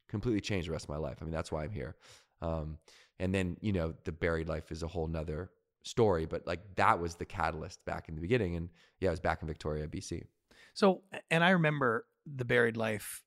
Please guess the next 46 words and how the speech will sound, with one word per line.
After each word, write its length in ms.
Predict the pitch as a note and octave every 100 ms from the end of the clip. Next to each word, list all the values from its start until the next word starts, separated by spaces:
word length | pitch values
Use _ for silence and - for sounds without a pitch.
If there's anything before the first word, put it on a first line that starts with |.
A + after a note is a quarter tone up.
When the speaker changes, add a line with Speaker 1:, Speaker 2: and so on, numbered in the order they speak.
| -
Speaker 2:
um, 320 | B2 A2 G#2+ B2
and 140 | A#2+
you 80 | A2+
guys 180 | A2+ G#2
coming 240 | B2 A2+
around, 360 | G#2 G2+ A2+ G#2+
and 100 | G2+
I, 200 | G2+ A2
I 100 | G#2+
know 180 | G#2+ G#2
the 100 | G#2
guys 500 | G2+ G2 G2 - -
when 120 | - A2
they 100 | F#2+
were 140 | F#2+
Reveille, 320 | C#3+ D3+ C#3
I 40 | A#2
knew 160 | A#2 A2+
all 60 |
that 140 | G#2+ -
stuff, 240 | A2+ G2+
and 80 | G#2+
I 80 | G2+
was 140 | G2
around 340 | G#2 G#2 G2+
in 80 | G2
that, 180 | F#2+ F#2+ -
in 120 | G#2+
that 180 | G2 G#2
world. 280 | G#2 G2+ G2+
So, 240 | A2 G2+ - - - - -
and 100 | C3+
I 80 |
remember 320 | D3+ D#3 D3 C#3
specifically 760 | - C3+ - - C#3+ D#3 C3+
thinking, 440 | A#2+ C#3 B2+ B2+ A2+
like, 380 | G2+ G2 - _ _ _ _ _ _ -
"Okay, 240 | D3 B2+ A#2 _ _ _
these 320 | C3 B2 C#3+ -
kids 260 | - D3+
are 100 | C3+
kids. 480 | - - F3+ C3 A2
Like, 220 | G#2 G#2 -
w-, 140 | A#2 -
why 500 | - C3+ A#2+ A#2 C3 D3
would 180 | D3+